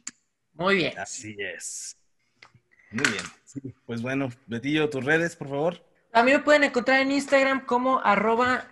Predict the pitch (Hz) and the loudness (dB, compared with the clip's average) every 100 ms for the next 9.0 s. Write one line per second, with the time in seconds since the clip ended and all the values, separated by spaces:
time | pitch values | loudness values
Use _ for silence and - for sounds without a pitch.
0 | - - 185 190 240 254 240 214 196 202 | -20 -6 -2 0 2 2 2 0 -4 -6
1 | - 208 233 262 254 302 254 285 269 240 | -6 -4 0 0 0 -2 -2 -4 -2 -2
2 | 247 320 - 214 208 240 247 240 220 196 | 0 -2 -4 -6 -4 -2 0 -2 -4 -8
3 | 190 214 226 226 - - _ - 254 269 | 0 2 2 0 -12 -20 _ 0 2 0
4 | 269 277 269 - 196 202 208 196 180 185 | 0 0 0 0 2 2 0 -4 -8 -6
5 | 202 202 208 208 233 262 294 285 - 190 | -6 -4 -4 0 2 2 0 -2 -6 -8
6 | 190 196 208 165 220 330 - - 240 254 | -6 -8 -4 -4 -2 -4 -4 -4 -2 -2
7 | 269 - 208 214 208 - 220 233 214 208 | -4 -2 -2 -4 -6 -10 -8 -8 -6 -6
8 | 220 214 185 180 208 220 214 247 330 | -6 -6 -4 -2 0 -2 0 -4 -4